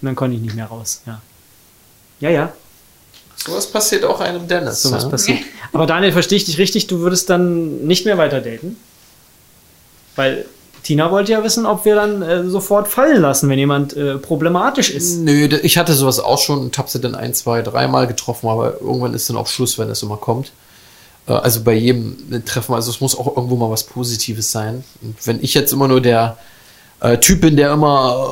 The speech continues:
Speaker 2: äh, hochzieht und sie immer der Typ ist, der runterzieht, dann passt das nicht auf Dauer.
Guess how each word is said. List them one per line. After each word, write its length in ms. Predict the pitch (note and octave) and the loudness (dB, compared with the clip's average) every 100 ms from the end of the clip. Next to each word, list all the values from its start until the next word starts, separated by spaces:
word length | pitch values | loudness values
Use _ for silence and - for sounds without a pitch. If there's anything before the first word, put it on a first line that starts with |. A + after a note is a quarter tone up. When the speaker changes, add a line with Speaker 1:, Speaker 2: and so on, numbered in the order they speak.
| - - - - - | -6 -8 -14 -20 -16
Speaker 2:
äh, 80 | B2+ | 0
hochzieht 800 | D#3+ G3+ - - F3+ F#3 - D3+ - - - | 4 4 4 4 4 2 0 -2 -6 -10 -8
und 120 | C3 | -2
sie 140 | - C#3+ | 2 2
immer 160 | C3+ | 4
der 160 | C3 B2+ | 2 2
Typ 180 | D3 B2 | 0 0
ist, 200 | A#2 C#3 | 2 4
der 80 | |
runterzieht, 600 | A#2+ C3+ D3+ C#3+ - B2 A#2+ | 4 4 4 4 2 2 0
dann 120 | A2 | -2
passt 300 | - - A#2+ | 0 2 4
das 160 | - | 4
nicht 160 | G#2+ G#2+ | 0 -6
auf 100 | G2+ | -14
Dauer. 280 | A2 A2+ | -14 -16